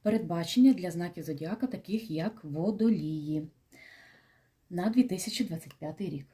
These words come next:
Водолії, у дві тисячі двадцять п'ятому році ви позбудетесь товару, який давно хочете продати. Знайдете вирішення проблеми, про яку да-, з-, е, давно думали. Це буде першого місяця дві тисячі двадцять п'ятого року. У ваших руках у дві тисячі двадцять п'ятому році буде пташка Фенікс.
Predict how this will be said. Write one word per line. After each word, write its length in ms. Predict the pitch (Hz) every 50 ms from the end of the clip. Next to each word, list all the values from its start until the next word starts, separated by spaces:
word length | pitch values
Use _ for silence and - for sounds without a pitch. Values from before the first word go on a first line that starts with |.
| _ _ _ _ _
Водолії, 480 | - 180 196 226 240 214 190 170 151 156
у 20 |
дві 120 | 143 156 170
тисячі 300 | - 269 269 - - 220
двадцять 240 | 220 202 202 - -
п'ятому 340 | 220 220 220 226 208 214
році 260 | 220 269 349 - - 196
ви 140 | 170 226
позбудетесь 720 | 247 240 233 214 185 180 226 240 247 247 233 233 226 226 -
товару, 420 | - 202 190 202 220 247 285 277
який 220 | 262 254 - 208 165
давно 240 | 165 170 190 226
хочете 320 | 226 220 202 202 - - 196
продати. 460 | 196 - 185 151 147 151 143 - -
Знайдете 420 | 143 156 160 160 202 247 262 277
вирішення 480 | 220 196 214 262 277 269 - 247 233 226
проблеми, 520 | 226 - 208 185 170 170 170 165 190 233
про 200 | 254 247 - 208
яку 420 | 196 175 170 170 - - 175 208 233
да-, 220 | 196 202 160 -
з-, 100 | 175 - -
е, 120 | 180 180
давно 520 | 156 180 170 160 165 175 190 214 233 220 -
думали. 520 | 185 165 202 247 240 190 156 151 151 160 160
Це 140 | - - 196
буде 180 | 180 180 170 165
першого 480 | - - 180 180 180 - - 170 165
місяця 400 | 170 175 190 196 - 240 - 269
дві 120 | - 170 170
тисячі 280 | - - 196 202 -
двадцять 240 | 170 156 147 139 -
п'ятого 340 | - 160 160 - 175 165 170
року. 200 | 160 147 139 - - _ - - - - - -
У 120 | - 196
ваших 500 | 170 170 185 240 262 - - 226 - -
руках 580 | 185 180 165 - - 165 165 185 277 - - _ _ _ _ - - - - - -
у 80 | - 190
дві 100 | 175 196
тисячі 240 | 202 240 233 - 226
двадцять 240 | 196 202 196 -
п'ятому 320 | - 214 208 208 196 185 185
році 240 | 185 240 262 269 226
буде 180 | 214 220 208
пташка 460 | 208 - - 220 226 226 - - 214
Фенікс. 640 | 202 - - 220 240 233 190 160 160 - - -